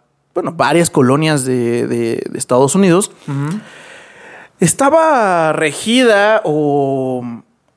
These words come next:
Speaker 1: pues, digamos que la cultura predominante era la de los puritanos.
Speaker 2: Mm, ok.
Speaker 1: Y eso es muy importante en este contexto social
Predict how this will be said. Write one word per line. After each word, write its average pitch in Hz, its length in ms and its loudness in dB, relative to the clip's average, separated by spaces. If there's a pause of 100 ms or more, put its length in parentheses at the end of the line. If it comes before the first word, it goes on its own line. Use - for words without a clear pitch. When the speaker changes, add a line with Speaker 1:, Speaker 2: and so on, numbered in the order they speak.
(120)
Speaker 1:
pues, 123 240 -6
digamos 151 360 2
que - 140 -2
la 117 240 0
cultura 131 680 0
predominante 151 680 -2
era 151 420 2
la 127 680 0
de 123 100 -2
los 127 160 -4
puritanos. 147 640 -2 (300)
Speaker 2:
Mm, 151 80 -8 (100)
ok. 139 220 -4 (1300)
Speaker 1:
Y 139 320 4
eso 160 140 0
es 165 60 -2
muy 170 140 0
importante 143 480 -2
en 135 100 -2
este 131 180 -8
contexto 127 420 -6
social 196 560 0